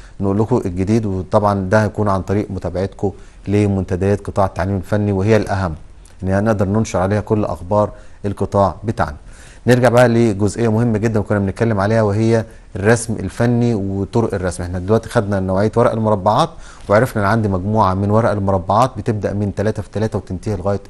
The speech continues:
اتناشر في اتناشر، وقلنا بنستخدم نوع الورق المناسب للشخص اللي هيدق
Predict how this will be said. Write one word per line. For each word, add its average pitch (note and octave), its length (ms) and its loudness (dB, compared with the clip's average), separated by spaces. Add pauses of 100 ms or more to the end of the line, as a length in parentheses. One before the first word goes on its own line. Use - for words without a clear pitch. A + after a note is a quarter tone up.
(140)
اتناشر F#2 360 -6 (360)
في G#2 200 0
اتناشر، B2 440 2
وقلنا A#2+ 240 4
بنستخدم G2 560 -2 (360)
نوع A2+ 320 4
الورق G#2+ 340 4
المناسب A2 720 -2
للشخص A#2+ 840 0
اللي G#2 140 0
هيدق F#2 260 -2